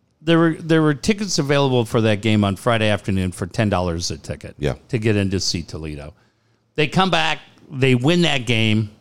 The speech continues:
Speaker 1: Burmeister drives them down the field. They win.
Speaker 2: Toledo.
Speaker 1: I got it.
Speaker 2: Yeah.
Speaker 1: But, but there was somebody that w-, went on Instagram after they won and said, "Oh, I'm sure Jeff's happy with this."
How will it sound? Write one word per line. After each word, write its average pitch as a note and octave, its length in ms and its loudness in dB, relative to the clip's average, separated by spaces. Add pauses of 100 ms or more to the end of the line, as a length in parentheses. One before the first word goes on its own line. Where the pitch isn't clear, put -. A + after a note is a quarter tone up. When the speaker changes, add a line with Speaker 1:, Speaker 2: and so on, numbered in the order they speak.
(200)
Speaker 1:
Burmeister D3 580 2
drives A#2+ 340 0
them A#2 120 4
down A2 200 2
the G#2 80 0
field. G2 340 0
They G2 100 2
win. F2 380 -2 (240)
Speaker 2:
Toledo. D2+ 400 0 (580)
Speaker 1:
I F4+ 140 0
got F3 240 2
it. B3+ 140 -2 (360)
Speaker 2:
Yeah. - 140 -20 (180)
Speaker 1:
But, A3+ 380 0
but A3 180 0
there A3 160 4
was G#3 180 4
somebody G#3 640 0 (380)
that D#3 360 0 (120)
w-, - 1000 -8
went F3+ 240 4
on E3 140 2
Instagram C3 640 2
after C3+ 240 0
they B2+ 120 6
won C#3+ 340 4
and B2+ 160 2
said, C#3 200 2
"Oh, D3 40 2
I'm C#3+ 200 -2
sure C#3 200 0
Jeff's C3+ 340 0
happy C#3 280 0
with A2 80 -6
this." F3 300 2